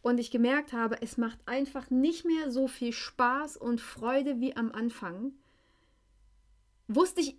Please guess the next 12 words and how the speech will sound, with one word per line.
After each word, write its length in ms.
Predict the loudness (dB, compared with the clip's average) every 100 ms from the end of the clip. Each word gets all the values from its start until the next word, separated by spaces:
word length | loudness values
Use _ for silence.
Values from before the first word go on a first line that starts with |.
| _ _
insgeheim, 840 | 8 8 8 4 10 10 10 4 -6 -16 _ _ _ _
Anni, 380 | 6 8 10 8 6 -8 _ _ _ _ _ _ 6
irgendwas 640 | 10 10 6 4 2 2
läuft 340 | 0 2 2
da 100 | -2
schief. 460 | -4 -4 -6 -10 -20 -20 -20 -20 _ _ _ _ -4
Aber 240 | -2 0
eingestehen 580 | 2 2 2 0 -2 -2
wollte 200 | -2 -6
ich 100 | -4
mir's 180 | -6 -6
nicht. 320 | -14 -16 -20